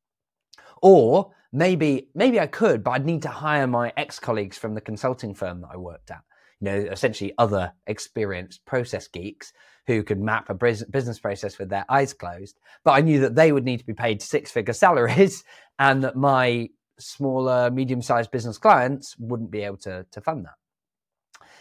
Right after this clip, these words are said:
Now, as it turned out, I was able to document the process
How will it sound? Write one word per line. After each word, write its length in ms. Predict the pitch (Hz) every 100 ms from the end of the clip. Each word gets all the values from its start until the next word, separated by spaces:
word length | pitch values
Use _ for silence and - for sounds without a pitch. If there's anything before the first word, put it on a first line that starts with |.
| _
Now, 140 | 139 160
as 120 | 160
it 120 | 135
turned 280 | - 131 131
out, 540 | 165 107 104 113 - _ _ _ _ -
I 160 | 131
was 240 | 135 127 120
able 440 | 147 151 107 104
to 180 | 107 123
document 640 | 104 135 - 117 117 123
the 80 | 107
process 800 | - 156 139 - 104 - - -